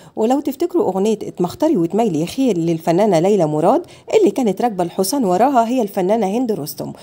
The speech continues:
ومن هنا بدأت هند رستم ككومبارس. وفي مرة الفنانة هند رستم وهي نازلة من أتوبيس الفنانين،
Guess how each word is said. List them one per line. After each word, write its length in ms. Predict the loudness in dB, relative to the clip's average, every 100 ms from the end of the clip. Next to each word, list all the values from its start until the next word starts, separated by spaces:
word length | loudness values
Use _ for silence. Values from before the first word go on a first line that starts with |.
| -12 2
ومن 220 | 4 4
هنا 200 | 4 4
بدأت 400 | 4 0 -2 -2
هند 140 | -2
رستم 280 | -2 -2 -4 -4
ككومبارس. 760 | -2 0 0 -2 -4 -6 -8 -10 -20 -20 _ -20 -4
وفي 180 | -2 4
مرة 160 | 4 4
الفنانة 380 | -4 -2 -2 -2
هند 240 | -2 0
رستم 320 | 0 0 -4
وهي 240 | -2 -2 0
نازلة 240 | 0 0
من 160 | 0 -2
أتوبيس 380 | -6 -4 -2
الفنانين، 640 | -4 -4 -2 0 0 0